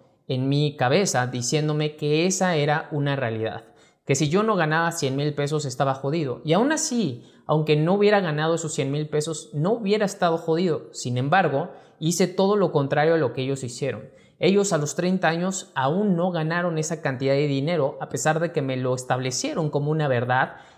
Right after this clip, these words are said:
y como algo importante a realizar.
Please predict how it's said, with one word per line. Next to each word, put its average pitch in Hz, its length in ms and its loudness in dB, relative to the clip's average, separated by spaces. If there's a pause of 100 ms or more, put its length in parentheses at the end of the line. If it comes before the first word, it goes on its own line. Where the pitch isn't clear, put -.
y 143 100 -4
como 143 340 2
algo 165 280 4
importante 165 640 0
a 151 60 2
realizar. 117 640 -4